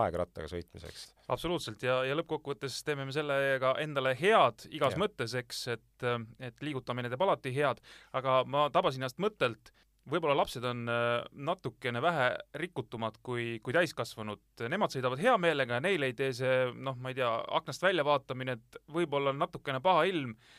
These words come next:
Speaker 2: eh, nii palju liiga või, või ütleme, ei vii <laughs> tuju nulli kui vanematel inimestel, lapsevanematel, kes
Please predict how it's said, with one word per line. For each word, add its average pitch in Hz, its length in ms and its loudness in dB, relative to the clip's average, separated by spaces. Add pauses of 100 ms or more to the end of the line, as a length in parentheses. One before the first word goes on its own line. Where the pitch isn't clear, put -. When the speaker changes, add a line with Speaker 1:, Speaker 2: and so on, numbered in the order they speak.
(220)
Speaker 2:
eh, 127 200 -2
nii 220 160 2
palju 147 400 4
liiga 170 440 0
või, 131 260 -2
või 135 260 0
ütleme, 131 400 -4
ei 139 80 -4
vii 165 240 -6 (140)
<laughs> - 180 -16
tuju 208 240 4
nulli 175 540 4 (400)
kui 139 320 0
vanematel 147 520 4
inimestel, 131 440 -4
lapsevanematel, 127 880 0
kes 135 180 -2